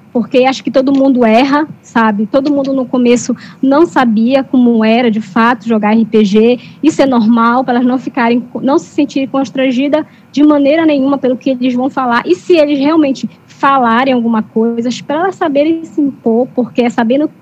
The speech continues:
impor e colocando o outro no seu lugar que elas vão ter o devido respeito, né? Eu acredito que é dessa maneira que elas, elas vão conseguir.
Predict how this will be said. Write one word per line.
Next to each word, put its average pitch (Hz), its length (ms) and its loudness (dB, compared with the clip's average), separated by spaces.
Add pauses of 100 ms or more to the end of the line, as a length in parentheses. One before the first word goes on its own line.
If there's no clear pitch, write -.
(320)
impor 254 240 2
e 262 80 -2
colocando 254 520 -2
o 247 80 0
outro 254 480 2
no 262 200 -4
seu 240 160 -2
lugar 233 320 -2 (200)
que - 60 -6
elas 240 140 0
vão 262 160 -2
ter 247 180 0
o 247 140 -2
devido 226 400 0
respeito, 202 640 0
né? 202 360 -2 (300)
Eu 214 80 -2
acredito 233 400 -2
que - 120 -4
é 240 40 0
dessa 233 240 -2
maneira 240 320 -2
que 254 120 -12
elas, 254 260 -4 (240)
elas 233 240 0
vão 262 140 0
conseguir. 285 680 0